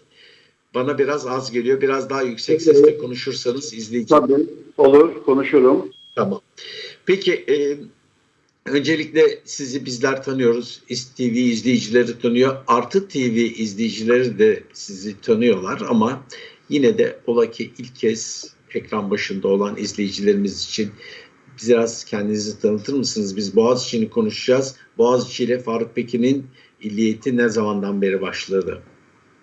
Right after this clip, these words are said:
Speaker 2: Evet, e, şöyle, e, doğrudan doğruya konuya gireyim isterseniz.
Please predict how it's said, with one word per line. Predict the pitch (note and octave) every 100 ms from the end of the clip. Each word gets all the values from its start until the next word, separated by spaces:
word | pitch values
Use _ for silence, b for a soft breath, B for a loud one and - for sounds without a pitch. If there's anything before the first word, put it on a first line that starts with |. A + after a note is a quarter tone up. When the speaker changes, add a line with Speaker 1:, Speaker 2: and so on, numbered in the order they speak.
| -
Speaker 2:
Evet, | G#3 F3+ - - E3+ E3+ E3+
e, | E3+ E3 D#3+
şöyle, | - G3+ G3 C#3+
e, | C#3 B2+ C#3+ C#3+
doğrudan | C#3+ D#3 D#3 E3 D#3+
doğruya | D3+ D3+ D3+
konuya | D3 D#3 D3
gireyim | C#3 C3+ B2+
isterseniz. | C3 C#3+ C#3+ C3 C#3+ D#3 F3+